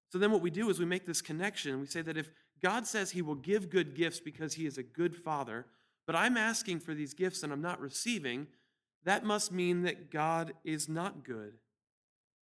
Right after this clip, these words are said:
He doesn't love me. He must be a liar. And there's this predicament. So this question is really important. What is it that Jesus is actually promising to give us?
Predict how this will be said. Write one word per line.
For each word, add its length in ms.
He 80
doesn't 380
love 260
me. 260
He 80
must 240
be 100
a 60
liar. 500
And 100
there's 160
this 160
predicament. 680
So 80
this 140
question 480
is 140
really 240
important. 420
What 220
is 200
it 120
that 120
Jesus 440
is 180
actually 420
promising 880
to 80
give 260
us? 420